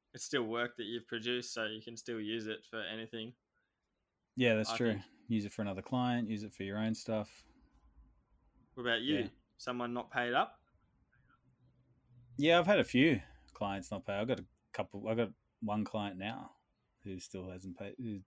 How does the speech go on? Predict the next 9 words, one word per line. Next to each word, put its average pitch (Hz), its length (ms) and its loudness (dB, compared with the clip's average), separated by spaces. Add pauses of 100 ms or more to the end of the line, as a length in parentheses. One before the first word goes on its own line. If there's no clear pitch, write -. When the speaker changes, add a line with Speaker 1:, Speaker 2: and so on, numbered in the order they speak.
(160)
Speaker 2:
like, 101 160 -12 (580)
live 101 460 2 (160)
at 113 100 -4
the 107 60 -8
moment, 101 260 -2 (100)
<laughs> 123 160 4 (580)
trying 107 200 -2
to 95 80 -6
sc-, - 160 -10